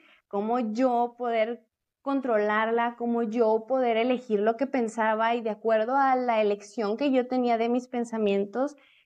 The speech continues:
crear la realidad que yo quería. Y entonces eso para mí era, "Guau, yo ni siquiera sabía que existía". Entonces me, me gustó, me enganché mucho, me entré directo al post-,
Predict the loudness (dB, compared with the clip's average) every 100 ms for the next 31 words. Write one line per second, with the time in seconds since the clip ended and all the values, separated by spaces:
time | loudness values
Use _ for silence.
0 | _ 0 0 0 0 -2 -2 -2 -2 -2
1 | -2 -2 -6 -6 -4 -4 -2 0 2 2
2 | 0 -6 _ _ -2 -2 0 -2 -2 -2
3 | -2 -4 0 0 0 0 0 0 0 -4
4 | -6 -2 2 4 4 2 0 0 0 -2
5 | 0 0 0 -4 -2 0 0 -4 -2 -2
6 | -2 -2 2 2 0 -10 -20 _ _ _
7 | -20 -20 -6 -4 0 2 2 0 -2 -6
8 | _ -4 -2 0 0 0 0 -4 -4 2
9 | 2 2 0 0 0 0 0 -2 2 2
10 | 0 0 0 0 -2 _ _ -8 -4 -4
11 | -4 -4 0 0 0 -4 -6 -4 -6 -6
12 | -6 -6 -6 -8